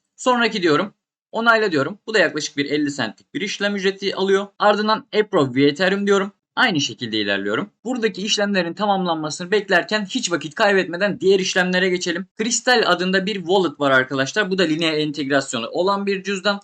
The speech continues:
Bunun içerisinde neler bulunuyor? Portfolyo kısmından cüzdanınızı görüntüleyebiliyorsunuz. Aynı zamanda swap bölümünden arkadaşlar burada da swap işlemleri gerçekleştirebiliyorsunuz. A bu arada multi chain olarak geçiyor.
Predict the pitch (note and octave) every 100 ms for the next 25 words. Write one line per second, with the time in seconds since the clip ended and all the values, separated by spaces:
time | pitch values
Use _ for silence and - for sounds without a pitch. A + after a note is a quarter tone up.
0 | _ B3+ B3 A#3+ A3 G#3+ A3+ G#3+ E3+ G3+
1 | A3+ F#3+ F#3+ G3 G#3+ - F#3 F#3 A3+ A3
2 | A3 - - G#3 G3+ G#3+ G3 D3+ F3+ F#3
3 | G3+ G3+ G#3+ G#3+ G#3+ F#3+ G3+ G3+ F#3+ G3
4 | G#3+ - - _ _ - G#3 A3 G3 G3+
5 | G3+ G#3 G#3 F3 G3+ G3+ G3 G3 G3+ G3
6 | G3 G3 F#3+ G3 G3 G#3+ G#3 _ _ _
7 | D#3 F3+ A3+ - F#3+ F#3 - D3+ C#3 C3
8 | B2+ D#3+ G3 F#3 F#3+ F#3+ F#3+ F#3 F3 G3+
9 | - D#3+ D#3 D3+ D3 D3+ D#3 D#3+ D#3 -
10 | C3 A2+ A2 A2 G#2 - - D3+ - F3+